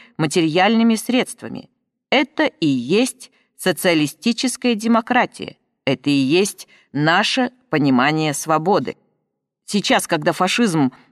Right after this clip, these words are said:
оплевывает демократические устремления лучших людей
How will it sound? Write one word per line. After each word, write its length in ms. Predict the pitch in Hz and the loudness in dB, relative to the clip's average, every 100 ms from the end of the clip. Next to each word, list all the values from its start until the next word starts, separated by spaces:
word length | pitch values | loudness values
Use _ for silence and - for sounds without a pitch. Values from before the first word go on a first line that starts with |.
| - | -4
оплевывает 720 | 175 - 220 254 202 160 147 | -4 0 2 2 2 2 0
демократические 920 | 139 170 160 196 196 151 143 - 156 - | 0 -2 0 -2 -2 -4 -6 -2 -2 -2
устремления 800 | 170 - 190 190 208 175 147 - - - | -6 -4 0 2 2 2 0 -4 -14 -4
лучших 520 | 196 254 202 190 - | 0 2 0 -4 -2
людей 380 | 185 180 190 | -2 0 0